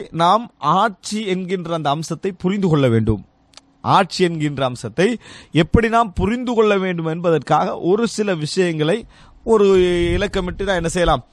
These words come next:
சுட்டி காட்டலாம்னு நினைக்கிறேன். அவ்வளவுதான். இந்த, அந்த தெளிவு நம்மளுக்கு கிடைக்குமாக இருந்தால்,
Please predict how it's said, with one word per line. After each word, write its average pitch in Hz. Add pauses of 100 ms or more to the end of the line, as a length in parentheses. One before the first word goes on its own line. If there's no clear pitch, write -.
(120)
சுட்டி 185
காட்டலாம்னு 165
நினைக்கிறேன். 139 (220)
அவ்வளவுதான். 175 (320)
இந்த, 196 (340)
அந்த 190
தெளிவு 240
நம்மளுக்கு 220
கிடைக்குமாக 185
இருந்தால், 156